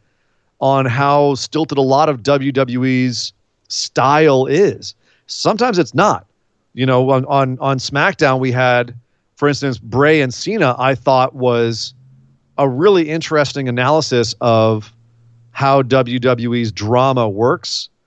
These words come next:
Whereas here, it was like a comedy slash nostalgia bit where it just fell flat.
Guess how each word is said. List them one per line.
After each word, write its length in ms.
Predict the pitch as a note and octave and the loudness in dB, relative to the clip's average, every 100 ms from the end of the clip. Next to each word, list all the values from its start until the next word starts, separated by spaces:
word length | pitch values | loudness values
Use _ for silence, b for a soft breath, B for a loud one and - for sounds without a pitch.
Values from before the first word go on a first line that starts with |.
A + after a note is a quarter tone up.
| _ _ _ _ - | _ _ _ _ -2
Whereas 520 | C#3 C#3 C#3 C3+ A2+ | 2 2 2 0 -2
here, 460 | - A#3+ D4+ C#3 | -6 -2 0 0
it 180 | C#3+ D3 | 0 -2
was 240 | C3+ C3 A#2 | 2 0 2
like 340 | B2+ B2 - - | 2 0 -4 -4
a 380 | B2 A#2 A2+ - _ _ _ _ | -2 0 -2 -6 _ _ _ _
comedy 420 | - D3 D#3 D3 | -2 0 2 2
slash 360 | C3+ C#3+ C3+ - | 2 2 0 -2
nostalgia 520 | A#2 D3+ D#3+ E3 C3 | -6 -2 0 0 0
bit 280 | A#2 A2+ - | 2 0 -2
where 540 | B2 B2 A#2+ A#2 A2 _ _ - | 0 2 4 2 -2 _ _ -10
it 60 | C3 | -6
just 200 | B2+ - | -6 0
fell 140 | B2 | 0
flat. 420 | A2 D#3 F3+ F2+ | 0 -4 -4 -6